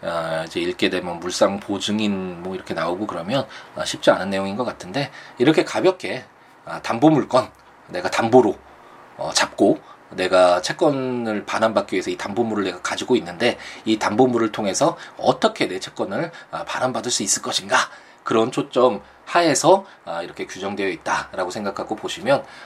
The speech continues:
아, 그래도 이해가, 아, 약간 수월하지 않을까라는 생각을 해봅니다. 네, 그럼 이게 법률이 어렵다 보니까 제 이제 설명만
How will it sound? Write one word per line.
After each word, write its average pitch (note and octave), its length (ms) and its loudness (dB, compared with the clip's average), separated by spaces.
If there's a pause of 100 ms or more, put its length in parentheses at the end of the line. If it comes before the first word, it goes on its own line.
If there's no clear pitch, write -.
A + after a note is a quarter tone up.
(120)
아, - 180 -8
그래도 F2+ 280 -8
이해가, G2 480 2 (180)
아, B2 300 -10
약간 - 380 0
수월하지 B2+ 400 4
않을까라는 F2+ 600 -4
생각을 G2+ 440 -4
해봅니다. - 500 -6 (1300)
네, G#2 380 0
그럼 G#2 160 -4
이게 B2 640 0 (380)
법률이 E3+ 300 6
어렵다 F#3+ 600 6
보니까 A2 600 2
제 G#2 240 -4
이제 F#2+ 180 -8
설명만 C#3 640 -2